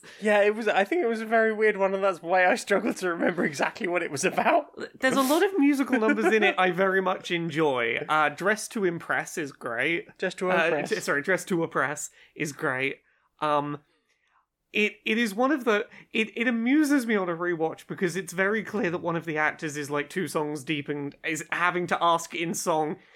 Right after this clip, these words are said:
Speaker 2: "I'm not exactly clear what an anti-hero <laughs> versus a villain is. Can you explain it to me in song so I know what we're doing?"
Speaker 1: <laughs>
Speaker 2: And I'm like, "That's
Speaker 1: Yeah.
Speaker 2: ki-, kind of beautiful to watch you have to navigate that in song."
Speaker 1: Yeah. <laughs>
Speaker 2: Uh,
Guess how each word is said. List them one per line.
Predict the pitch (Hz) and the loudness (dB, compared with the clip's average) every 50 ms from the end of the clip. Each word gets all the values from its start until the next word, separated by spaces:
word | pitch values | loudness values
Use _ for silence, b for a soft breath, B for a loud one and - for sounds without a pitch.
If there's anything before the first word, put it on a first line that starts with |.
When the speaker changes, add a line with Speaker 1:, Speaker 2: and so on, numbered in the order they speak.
| B B B - | B B B -4
Speaker 2:
"I'm | 185 180 | -2 0
not | 165 196 208 185 | 0 0 0 0
exactly | 180 180 196 202 208 - - 196 175 | -2 0 0 -2 -2 0 -2 -2 -2
clear | - - 220 196 180 | -2 0 0 2 2
what | 175 185 185 - - | 2 0 0 -2 -2
an | 180 180 | 0 0
anti-hero | 175 - - 208 185 170 185 175 170 | 0 0 0 -2 -2 -2 0 0 -2
<laughs> | - - - - | -2 -4 -4 -2
versus | 190 165 - 180 175 165 | -2 -2 -4 -6 -6 -6
a | 202 175 | -6 -4
villain | 156 185 269 208 180 170 156 | -2 -2 0 0 2 2 0
is. | 170 156 139 | 0 -2 -4
Can | - - 247 185 | -4 -4 -4 -2
you | 196 320 | 0 0
explain | 190 190 294 277 - 208 208 202 185 196 | -2 -2 -2 -4 -2 0 2 2 2 2
it | 196 - | 0 -2
to | 196 170 | -2 -2
me | 175 180 | 0 0
in | 175 170 156 | 0 0 -2
song | - 196 175 160 151 | -4 -4 -4 -4 -4
so | 160 165 156 | -4 -2 -2
I | 156 | 0
know | 160 165 | 0 0
what | 160 151 156 156 165 | -2 -2 -4 -4 -4
we're | 165 | -4
doing?" | 147 156 151 156 254 247 - 311 - | -2 -2 0 0 0 0 2 0 0
Speaker 1:
<laughs> | - - 381 - - - 403 - - 370 349 - - - - | 2 2 0 2 2 0 0 0 -2 -6 -6 -6 -8 -6 -4
Speaker 2:
And | - 202 220 | 0 0 2
I'm | 226 220 | 2 2
like, | 220 220 202 190 - B B B B B B _ | 2 2 2 0 -2 B B B B B B _
"That's | 294 285 302 - - - - - - _ _ _ | -4 -2 -2 -2 -4 -6 -10 -14 -14 _ _ _
Speaker 1:
Yeah. | - 180 233 285 339 370 277 | 0 2 2 4 4 4 2
Speaker 2:
ki-, | 214 | 0
kind | - - 269 262 262 247 247 | -2 0 2 2 4 4 4
of | 240 208 - | 2 0 -2
beautiful | - 196 214 208 - 277 - - - 247 269 | -2 0 0 0 0 -2 -4 -2 -2 -4 -2
to | - 208 | -2 -2
watch | 180 170 180 - - - - | -2 0 -2 -2 -2 -4 -4
you | 190 185 | -4 -2
have | 175 190 175 175 - 185 | 0 0 0 0 -2 -4
to | 185 180 | -4 -2
navigate | 160 160 165 160 160 175 160 160 165 170 180 - | 0 0 0 2 0 0 0 0 0 0 0 -2
that | 170 156 - - | -4 -4 -2 -4
in | 165 151 151 151 | -4 -4 -4 -6
song." | - 175 156 147 156 139 143 139 139 - - _ - | -6 -4 -4 -2 -2 -4 -4 -4 -6 -8 -8 _ -2
Speaker 1:
Yeah. | 349 381 339 - - | 0 0 0 0 -2
<laughs> | _ _ _ _ _ _ - 233 - _ 262 233 - 294 294 294 302 285 - - | _ _ _ _ _ _ -14 -14 -6 _ -4 -4 -2 -2 -2 -2 -4 -8 -8 -4
Speaker 2:
Uh, | 240 220 196 180 180 180 170 165 165 165 156 | -2 0 0 2 2 2 0 0 -2 -2 -4